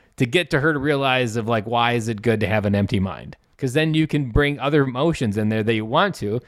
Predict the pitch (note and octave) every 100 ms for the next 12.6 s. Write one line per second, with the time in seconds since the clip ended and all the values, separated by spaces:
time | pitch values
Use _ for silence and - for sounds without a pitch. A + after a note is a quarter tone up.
0 | - - - B2 C3 C3+ B2+ - C#3+ B2+
1 | A#2 A#2 A2+ A2+ A#2+ B2 G2+ F#2 F#2+ E2+
2 | F#2 G#2+ G#2+ A2 A2+ A#2+ A2+ G2+ - -
3 | - - - C3+ C3 C3 B2 A2+ C3+ D3
4 | A#2 A2+ B2 - C3 C3+ C#3 C#3 C3+ C#3+
5 | - - _ _ A#2 A2+ A#2+ A#2+ A#2 G#2+
6 | A#2+ C3 C3+ B2 A#2+ - A2 G#2 G2+ G#2
7 | - D#3+ D#3 D3 - C#3 B2 C#3 C3+ A2+
8 | A#2+ A#2+ A2+ G#2 G#2+ B2 G#2 A2 A2+ -
9 | G#2+ A2+ G#2 G2 G2+ F#2+ - - G#2 G2+
10 | A#2+ - F#2+ G2+ - _ _ _ _ _
11 | - A2+ A#2 G2+ A2 A#2 E2+ G2+ - _
12 | _ A#2 A2+ A#2 A2 G2+